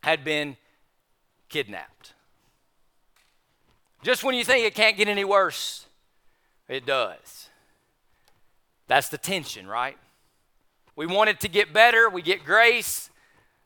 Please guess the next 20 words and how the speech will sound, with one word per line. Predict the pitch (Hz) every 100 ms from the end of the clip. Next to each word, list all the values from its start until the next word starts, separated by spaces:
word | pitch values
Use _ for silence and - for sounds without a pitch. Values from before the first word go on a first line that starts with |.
| _ -
but | 156
our | 165
situation | - 240 220 214 220 196 190
gets | 196 -
worse. | 180 285 262 175 - - - _ _ _ _ -
"God, | 254 269
where | 254 262
are | 262
you? | 269 302 285
God, | 240 269 277
what | 277
are | 269
you | 262
doing?" | 277 294 269 180 123 _ _ _ _ _ _ _ _ _ _ _ -
It | 165
gets | 247 -
even | 311 311
worse | 311 311 320
for | - 277
David. | 185 139 101